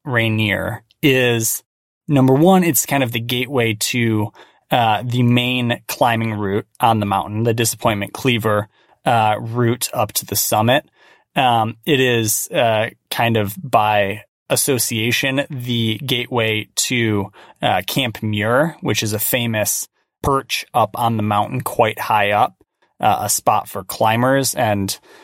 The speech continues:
uh, I imagine some folks also day hike or climb up there. And it's also a, a launching point for a lot of trails too, I would have to imagine, Jamie.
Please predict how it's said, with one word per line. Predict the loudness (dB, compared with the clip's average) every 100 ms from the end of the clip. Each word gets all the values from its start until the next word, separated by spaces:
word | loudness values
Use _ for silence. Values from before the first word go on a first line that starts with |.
| -8 0
uh, |
I | 2 2
imagine | 4 2 2 0
some | 0 0 -2
folks | 2 2 2 -2 -6
also | -2 -2 0 0 -2 -4 -8 -6
day | -2 0
hike | 0 0 0 0 -6
or | -4 0 0 -2 -8
climb | 0 2 4 2 0 0
up | -2
there. | 0 0 0 -2 -8 _ 2
And | 4 6 6 6 2
it's | -2 2
also | 2 4 4 4
a, | 4
a |
launching | 2 4 2 2 -2
point | -4 0 2 0 -2
for | 0 4 6 6 4 0 0
a |
lot | 2 2
of | 2
trails | 0 0 0 -4
too, | -2 -2
I | 0
would | 0
have | 0 0
to | -4
imagine, | -2 -2 -2 -6
Jamie. | -8 -8 -8 -10